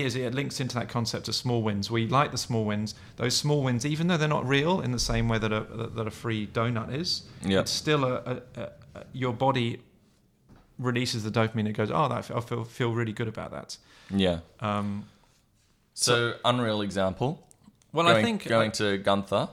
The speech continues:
Speaker 1: Yeah, Gunther. What can we do for him?
Speaker 2: Um, well, my first thought is something that I actually used to do for my old workplace. So when they used to come I mean, each day I used to put up a small puzzle on the whiteboard, like a riddle,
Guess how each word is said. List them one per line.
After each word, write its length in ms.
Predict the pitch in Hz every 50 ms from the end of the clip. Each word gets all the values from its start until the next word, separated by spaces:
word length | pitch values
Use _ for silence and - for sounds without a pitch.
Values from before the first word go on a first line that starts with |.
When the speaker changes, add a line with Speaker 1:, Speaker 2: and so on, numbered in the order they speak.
| -
Speaker 1:
Yeah, 220 | - 160 165 131 113
Gunther. 360 | 117 135 135 147 - - 113
What 140 | 110 120 117
can 120 | - 117
we 60 | 110
do 120 | 107 107 98
for 100 | 101 104
him? 140 | 98 92 87 - _ _
Speaker 2:
Um, 540 | - 107 107 107 107 104 104 107 104 104 - - - - - - - - - _
well, 480 | - 117 120 117 117 - - - - - _
my 220 | 107 110 120 151 185
first 360 | 196 - 147 143 131 - -
thought 240 | 120 113 107 98 85
is 120 | 98 98
something 280 | - 117 113 107 107 107
that 100 | 104 98
I 60 | 98
actually 340 | 98 98 98 - 98 95 95
used 220 | 95 95 - -
to 80 | - 92
do 160 | 87 92 90
for 120 | - - 92
my 180 | 90 90 90
old 260 | - - 92 92 90
workplace. 760 | 90 90 98 123 139 - - - 90 90 95 - - - - -
So 380 | - - - 101 98 95 95 95
when 200 | 95 113 117 110
they 120 | 110 107
used 160 | 104 101 - -
to 80 | 92
come 420 | - - 95 95 95 95 95 92 92 - - - - - - - _ _ _ _ _
I 40 | -
mean, 160 | 101 101 - 101
each 220 | 101 98 - - -
day 300 | 98 92 90 90 107 120
I 180 | - - 95
used 340 | 92 95 92 92 - - -
to 280 | - 98 92 90 92 87 - -
put 160 | - - 104
up 220 | 104 98 95 - - -
a 220 | 92 98 92 92
small 500 | 90 - - 110 104 101 95 90 - - - _ -
puzzle 420 | - - 101 98 95 117 135 160
on 140 | - - 98
the 60 | 92
whiteboard, 460 | 92 95 107 113 113 - 143 170 180
like 180 | - 95 92 -
a 60 | 92
riddle, 380 | 92 90 107 123 156 196 226